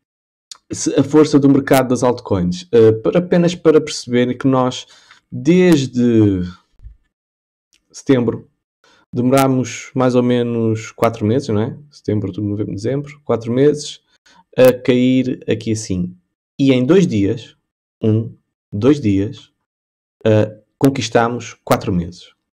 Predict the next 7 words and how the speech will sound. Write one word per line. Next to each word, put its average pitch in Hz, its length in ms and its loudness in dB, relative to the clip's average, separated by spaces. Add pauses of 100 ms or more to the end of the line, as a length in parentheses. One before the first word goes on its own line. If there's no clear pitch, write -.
(200)
Portanto, 110 300 -4
isto 185 340 -6
não 151 240 6
é, 135 580 2
não 123 520 -4
é 123 380 -4 (680)
apenas 123 960 0